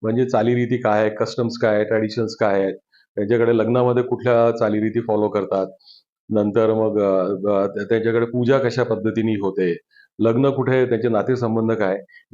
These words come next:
याचा डेटा पण त्यांनी गोळा केलेला आहे आणि तो, अ, हे सगळं जे रिसर्च मटेरियल त्यांनी घेतलेलं आहे त्याच्यामध्ये तंत्रज्ञानाचा त्यांना फायदा तर होतोच आहे आणि म्हणूनच या सगळ्याचा एकत्रित परिणाम असा आहे की अतिशय,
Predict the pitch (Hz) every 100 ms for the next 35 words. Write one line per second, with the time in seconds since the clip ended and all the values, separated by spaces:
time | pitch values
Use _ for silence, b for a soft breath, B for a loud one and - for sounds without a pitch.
0 | 107 110 113 156 135 131 147 147 147 139
1 | 139 120 120 123 123 113 107 95 98 -
2 | _ _ - 120 139 147 143 151 156 143
3 | 123 123 113 107 139 143 - 143 151 -
4 | 113 123 110 117 139 135 131 139 139 127
5 | 131 117 110 113 110 92 b b b -
6 | 117 131 131 131 117 117 127 127 127 135
7 | 131 127 120 110 113 123 135 131 131 120
8 | 104 - _ - 117 127 110 127 156 147
9 | 151 - b b - 120 117 120 123 131
10 | 147 - 107 139 151 147 139 127 131 127
11 | 117 117 101 - _ _ _ _ 127 123
12 | 107 127 131